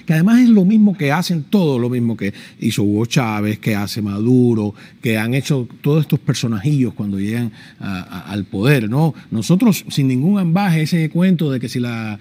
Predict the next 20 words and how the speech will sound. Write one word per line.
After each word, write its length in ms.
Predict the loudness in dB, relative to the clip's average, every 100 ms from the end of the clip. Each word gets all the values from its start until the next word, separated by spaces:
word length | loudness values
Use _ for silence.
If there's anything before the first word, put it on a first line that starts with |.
| -16 -6
imparcialidad 680 | -4 -4 -4 -2 0 0 -2
periodística, 460 | -2 -2 -2 -2
no 120 | -2 0
puede 220 | 0 0
haber 160 | 2
imparcialidad 600 | 0 0 -6 -4 -4 -4
cuando 180 | -6 -6
se 100 | -8
comete 260 | -8 -8 -6
una 100 | -6
injusticia 420 | -8 -6 -6 -4
como 160 | -4 -6
la 80 |
que 80 | -6
se 80 | -8
está 140 | -8
cometiendo 420 | -4 -2 -2 -2 -4 -12 -18 -4
con 180 | 0 2
tu 100 | 2
madre, 300 | 4 2